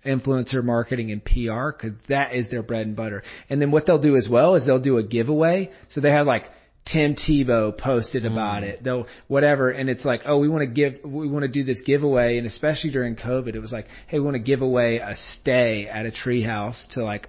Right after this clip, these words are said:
Speaker 1: uh, a, um, essential worker who really deserves it." And so it's
Speaker 2: Mm.
Speaker 1: like, nominate. And so someone like Tim Tebow, it's like, or whoever, I mean, they do this was, I mean, Florida Georgia Line, like, all these big celebrities,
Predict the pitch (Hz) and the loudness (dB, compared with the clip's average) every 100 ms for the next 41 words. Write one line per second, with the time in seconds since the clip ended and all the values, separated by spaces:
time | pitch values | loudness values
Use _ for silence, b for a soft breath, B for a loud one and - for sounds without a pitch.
0 | - 113 104 98 - b b - 113 110 | -8 -4 -4 -6 -10 b b -6 -2 -2
1 | 101 98 95 95 - - - 143 135 117 | -2 -6 -8 -10 -12 -12 -4 -2 0 0
2 | 113 113 98 107 - - 127 117 113 107 | -2 -4 -8 -10 -18 -6 -2 0 -2 -4
3 | - 131 123 113 110 110 101 - 92 - | -6 -2 0 0 -4 -4 -6 -8 -14 -16
4 | - 104 104 90 101 110 123 120 127 117 | -10 -6 -6 -6 -8 -8 -4 -4 -2 -4
5 | 113 117 131 117 104 B B - 170 156 | -6 -8 -6 -4 -6 B B -8 -4 -2
6 | 131 123 - 139 - 226 175 127 113 131 | -2 -4 -4 -4 0 2 4 4 2 -2
7 | 107 - b b b 139 127 117 160 151 | -6 -8 b b b -2 0 2 2 2
8 | 151 139 131 127 135 127 123 - 113 101 | 0 0 2 0 0 -2 -4 -6 -10 -12
9 | - 120 107 101 b b - 139 135 113 | -10 -8 -8 -10 b b -6 -2 -2 -2
10 | 131 117 123 135 131 131 123 110 - B | -2 0 0 2 2 2 2 -2 -4 B
11 | B B - 135 135 123 - 139 123 - | B B 0 2 4 0 2 2 2 2
12 | 123 127 131 123 - | 4 4 4 0 -2